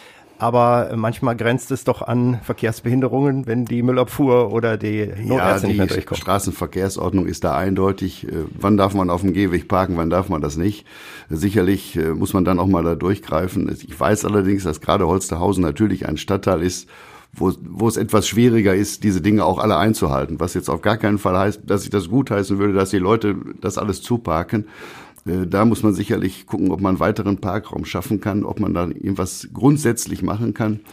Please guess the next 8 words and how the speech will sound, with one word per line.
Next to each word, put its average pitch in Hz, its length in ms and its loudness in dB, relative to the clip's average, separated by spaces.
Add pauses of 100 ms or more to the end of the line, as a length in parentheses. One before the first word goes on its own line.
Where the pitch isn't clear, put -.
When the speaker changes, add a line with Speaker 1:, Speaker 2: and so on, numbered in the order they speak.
(420)
Speaker 2:
Äh, 98 200 2
ist 104 180 -6
ein 123 80 4
schwieriges 117 380 0
Thema, 117 420 2
aber 95 240 -2
ich - 240 -8
weiß 113 520 2